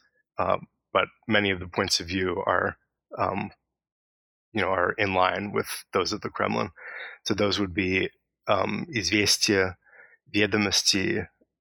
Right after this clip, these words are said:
uh, Rossiyskaya Gazeta, uh, and we also have, um, an article in the Trump book from Russia and Global Affairs, which is a, uh, which is a thicker journal that's, um, that's edited by, um, political analyst,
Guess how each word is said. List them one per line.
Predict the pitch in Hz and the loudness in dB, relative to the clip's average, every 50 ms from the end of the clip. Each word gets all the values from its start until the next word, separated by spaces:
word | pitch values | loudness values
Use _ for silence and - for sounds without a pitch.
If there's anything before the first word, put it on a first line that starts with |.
| _ - | _ -2
uh, | 104 95 87 | -2 0 2
Rossiyskaya | 104 95 - - - 104 - - - 101 90 95 95 85 | 2 2 2 4 2 2 0 2 0 0 0 0 0 0
Gazeta, | 101 95 87 101 113 110 104 - 110 101 101 92 - _ _ _ - - - - _ _ _ _ - | 0 0 2 2 2 2 2 2 -2 -2 -2 -4 -8 _ _ _ -20 -20 -20 -20 _ _ _ _ -6
uh, | 123 104 95 90 87 101 - | -2 0 0 0 0 -2 -4
and | - 92 92 92 | -4 -4 -2 0
we | 95 98 | 0 2
also | 98 95 - - 104 | 2 2 2 0 2
have, | 87 104 98 95 95 90 - - - - - _ _ _ - | 2 2 2 0 0 -4 -6 -8 -8 -10 -12 _ _ _ -2
um, | - 98 92 90 101 101 98 104 101 - _ _ | 0 2 2 2 0 -2 -4 -6 -6 -10 _ _
an | 113 107 | 0 2
article | 101 95 95 90 - - 104 | 4 2 2 0 0 0 0
in | 95 92 | 0 0
the | 87 | 0
Trump | - - - 101 101 90 _ | -4 -2 -2 -2 -2 0 _
book | - 98 90 _ - | -2 -2 -2 _ -10
from | - - 95 90 90 90 92 - - | -4 -2 -2 0 0 -2 -4 -6 -2
Russia | 101 101 92 - - 110 104 | -2 0 2 2 2 0 0
and | 98 98 - | -4 -8 -8
Global | - 104 98 92 101 101 101 | -6 -6 -6 -4 -2 -4 -4
Affairs, | 95 - - 95 92 98 98 107 - - - _ _ _ _ _ - - _ _ | -4 -2 0 0 2 2 0 0 -2 -4 -6 _ _ _ _ _ -20 -20 _ _
which | - 95 - | -6 -4 -2
is | 98 87 - | 0 0 0
a, | 92 90 90 90 | 2 2 2 2
uh, | 87 90 90 90 - - | 2 2 2 -2 -4 -6
which | 107 - - | -4 -2 -2
is | 92 | -2
a | 87 82 | -2 -4
thicker | - - 104 - - 98 87 | -2 -2 -4 0 0 -2 -2
journal | 85 98 101 98 104 107 107 92 - _ _ _ _ _ _ - | 0 -2 -2 0 0 -2 -2 -4 -10 _ _ _ _ _ _ -10
that's, | 98 95 - - - | -8 -4 -4 -2 0
um, | 95 95 104 107 - _ _ _ _ | 0 -2 -2 -6 -12 _ _ _ _
that's | 101 95 - - | -2 -2 0 0
edited | 95 92 95 92 90 92 90 | -2 -2 -2 -4 -4 -4 -4
by, | 90 98 98 104 104 104 | -2 -2 0 0 0 0
um, | - - 101 104 104 104 - _ | 0 0 0 0 -2 -4 -6 _
political | - - 101 98 107 - - 117 | -4 -4 -4 -4 -4 -4 -2 0
analyst, | 110 98 98 98 98 - - - - - | 0 2 2 0 0 0 -2 -2 -2 -2